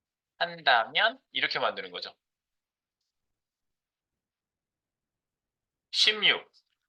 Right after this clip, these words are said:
대 구는 백 프로 대 X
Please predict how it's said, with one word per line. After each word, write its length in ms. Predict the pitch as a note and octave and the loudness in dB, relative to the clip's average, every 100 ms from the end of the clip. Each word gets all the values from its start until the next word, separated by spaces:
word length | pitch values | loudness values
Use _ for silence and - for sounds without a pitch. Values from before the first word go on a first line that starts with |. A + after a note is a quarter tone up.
| _ _ _ _ _ _ _ _ _ _ _ - - _ - | _ _ _ _ _ _ _ _ _ _ _ -8 -8 _ 0
대 360 | F3+ F#3 F#3 F#3 | 4 6 4 -2
구는 440 | C#3+ D3+ A2+ E3 - _ _ _ _ _ _ _ _ _ _ _ _ _ _ _ _ _ _ _ _ _ _ _ _ _ _ _ _ _ _ _ _ - | -2 0 0 -4 -18 _ _ _ _ _ _ _ _ _ _ _ _ _ _ _ _ _ _ _ _ _ _ _ _ _ _ _ _ _ _ _ _ -2
백 180 | D3+ | 0
프로 280 | - F#3 A#2+ | 2 2 2
대 180 | F2+ - _ _ _ _ _ _ _ _ _ _ _ _ _ _ _ _ _ _ _ _ _ _ _ _ _ _ _ _ _ _ _ _ _ _ _ | 0 -6 _ _ _ _ _ _ _ _ _ _ _ _ _ _ _ _ _ _ _ _ _ _ _ _ _ _ _ _ _ _ _ _ _ _ _
X 640 | C3+ C#3+ - - G#3 A3+ | -2 0 2 4 4 2